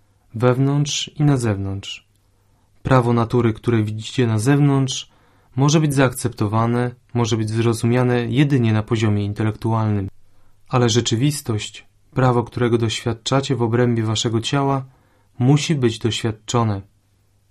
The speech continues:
To doświadczenie nazywa się Bhavana Maya Panya. Musimy je przeżyć, bezpośrednio doświadczając, odczuwając. Jeśli to się nie stanie, rozumienie intelektualne nic nam nie pomoże.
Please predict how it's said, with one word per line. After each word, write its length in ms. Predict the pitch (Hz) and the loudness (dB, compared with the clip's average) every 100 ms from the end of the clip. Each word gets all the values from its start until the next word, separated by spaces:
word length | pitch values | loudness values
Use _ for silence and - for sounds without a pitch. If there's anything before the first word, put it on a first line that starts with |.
| - | -4
To 100 | 123 | -2
doświadczenie 880 | 113 - 120 117 - 147 143 143 135 _ _ | -2 -2 -4 -2 2 4 4 2 -4 _ _
nazywa 420 | 143 151 135 110 | 2 2 2 0
się 200 | 101 120 | -2 -4
Bhavana 480 | 110 123 117 113 107 | 0 2 2 2 2
Maya 240 | 104 104 104 | 0 -2 -2
Panya. 500 | 110 107 104 101 95 _ _ _ _ _ _ _ _ | -2 -2 -2 -4 -8 _ _ _ _ _ _ _ _
Musimy 360 | 123 117 127 123 | -2 0 2 2
je 120 | 120 | 2
przeżyć, 680 | 117 139 139 135 143 - - _ 123 | 0 2 2 2 -2 -8 -16 _ -2
bezpośrednio 640 | 143 143 117 120 110 107 | -2 0 -2 0 -2 -2
doświadczając, 1000 | 104 - 117 - - 120 107 101 - - _ _ _ _ | -4 -4 -6 -6 -2 0 0 -4 -10 -20 _ _ _ _
odczuwając. 920 | - - - 110 117 110 101 - - _ _ _ _ _ _ _ _ | -10 -6 -4 -2 0 0 -4 -8 -14 _ _ _ _ _ _ _ _
Jeśli 280 | 135 - 147 | -4 -2 0
to 140 | 156 | 0
się 140 | 147 147 | 2 2
nie 120 | 123 | 2
stanie, 540 | - 147 131 104 101 - _ _ - | 2 0 2 -2 -4 -12 _ _ -4
rozumienie 480 | 120 117 127 135 123 | -2 2 4 4 2
intelektualne 880 | 117 117 110 - 123 131 135 127 | 0 -2 -2 -2 0 2 2 0
nic 300 | 120 139 143 | 0 -2 -2
nam 140 | 156 143 | 0 0
nie 80 | 139 | 0
pomoże. 500 | 131 110 98 95 | 0 0 -2 -4